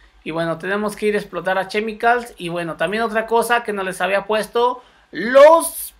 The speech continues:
las biografías de los personajes. Entonces se los voy a pasar poco a poco para que ustedes vayan viéndolo.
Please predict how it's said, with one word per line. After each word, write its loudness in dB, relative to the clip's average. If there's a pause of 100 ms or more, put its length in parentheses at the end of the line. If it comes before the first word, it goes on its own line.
(220)
las 0
biografías 2
de 0
los 0
personajes. -4
Entonces -8
se 0
los -2
voy 0
a 0
pasar -6
poco -4
a -6
poco -8
para -4
que -14
ustedes -6
vayan -2
viéndolo. -2